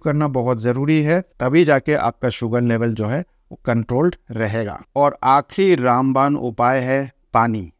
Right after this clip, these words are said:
जी हाँ दोस्तों, पानी। अगर आप सही मात्रा में, सही तरीके से पानी नहीं पिएंगे, तो आपका शुगर लेवल हमेशा हाई रहेगा। जिनको भी अनकंट्रोल डायबिटीज रहता है, वो बार बार पेशाब करते हैं,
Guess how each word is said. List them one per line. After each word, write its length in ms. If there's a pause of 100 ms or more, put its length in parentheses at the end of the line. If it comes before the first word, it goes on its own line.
जी 220
हाँ 160
दोस्तों, 480 (360)
पानी। 480
अगर 420
आप 260
सही 360
मात्रा 480
में, 200
सही 340
तरीके 400
से 120
पानी 320
नहीं 340
पिएंगे, 520 (400)
तो 60
आपका 300
शुगर 340
लेवल 480
हमेशा 480
हाई 280
रहेगा। 500
जिनको 360
भी 160
अनकंट्रोल 720
डायबिटीज 540
रहता 340
है, 220 (320)
वो 120
बार 340
बार 180
पेशाब 520
करते 260
हैं, 240